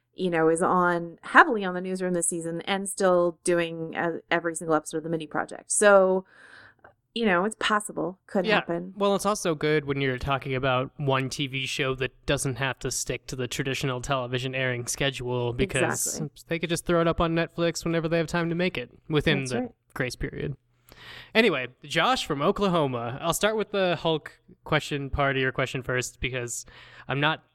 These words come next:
Speaker 2: that into Luke Cage. I had to go to a Luke Cage into friend of mine for the rest of your answer. But Hulk Rogues gallery-wise, uh, the Leader and the Abomination are still out there.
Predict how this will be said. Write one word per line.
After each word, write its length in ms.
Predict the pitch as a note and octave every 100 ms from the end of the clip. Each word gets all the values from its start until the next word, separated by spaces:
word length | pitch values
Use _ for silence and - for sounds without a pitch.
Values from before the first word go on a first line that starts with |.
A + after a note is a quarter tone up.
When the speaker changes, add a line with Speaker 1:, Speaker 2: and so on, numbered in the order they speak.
| C#3+
Speaker 2:
that 340 | D#3 E3+ F3+
into 200 | F#3 E3+
Luke 260 | E3 E3 D#3+
Cage. 440 | D#3 D#3 D3+ C#3+
I 80 | C#3
had 180 | B2 B2+
to 80 | B2+
go 160 | B2+ B2+
to 140 | A#2+
a 20 |
Luke 280 | A#2+ B2+ -
Cage 400 | - B2 B2 B2
into 240 | C#3+ C#3
friend 280 | C#3 C#3 B2
of 80 | B2+
mine 240 | B2+ B2
for 100 | B2
the 60 | B2+
rest 200 | B2+ -
of 60 | C3+
your 100 | B2
answer. 320 | A#2+ C3 A#2+
But 260 | E3+ C3+ -
Hulk 280 | F3 F#3+ F#3+
Rogues 240 | F3+ E3
gallery-wise, 880 | F3+ D#3 D3+ C#3 C3+ C3 C3 B2+ - _ - - - -
uh, 360 | C#3 C#3 C3 C3
the 120 | C#3+
Leader 280 | D3 F3 G#3
and 120 | G3+
the 60 | F#3
Abomination 580 | F3+ F3+ F3+ E3+ -
are 40 | F#3+
still 200 | - E3
out 220 | C3 -
there. 320 | C3 B2+ B2+